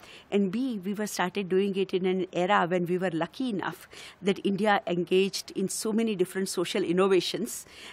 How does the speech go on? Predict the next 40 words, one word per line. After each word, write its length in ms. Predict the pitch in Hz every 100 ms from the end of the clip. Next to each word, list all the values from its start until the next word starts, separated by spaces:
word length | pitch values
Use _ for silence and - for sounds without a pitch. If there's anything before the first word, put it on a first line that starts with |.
| -
that 580 | 170 202 202 196 196 -
there 220 | 190 196
is 100 | 185
a 60 | 196
lot 120 | 190
of 80 | 202
change 320 | - 196 -
to 100 | 208
study. 320 | - 233 330 - - _ _ _ _ -
You 140 | 269
know, 240 | 285 330 427 - -
um, 500 | 226 214 214 220 220 - - -
you 340 | 196 285 294 -
always 440 | 220 220 254 226
worry 280 | 185 196 202
at 100 | 190
some 280 | - 202 196
level 300 | 190 175 180 -
of, 340 | 180 - - - - - -
uh, 120 | 190 185
collecting 640 | - 202 208 - 208 196 185 -
a 80 | 180
lot 440 | 170 160 165 185
of 160 | 214 -
data 340 | 190 185 175 -
and 140 | 185
it 160 | 170 -
not 280 | 170 175 -
being 180 | 170 151
used. 400 | 156 160 - - - - - - - -
But 200 | 180 196
now 300 | 196 196 262 277
that 240 | 277 262
there 120 | 214 214
are 80 |
so 260 | 208 - 247
many 220 | 277 277
people 260 | 233 214 226
using 480 | 165 175 - 269 180
it, 180 | 180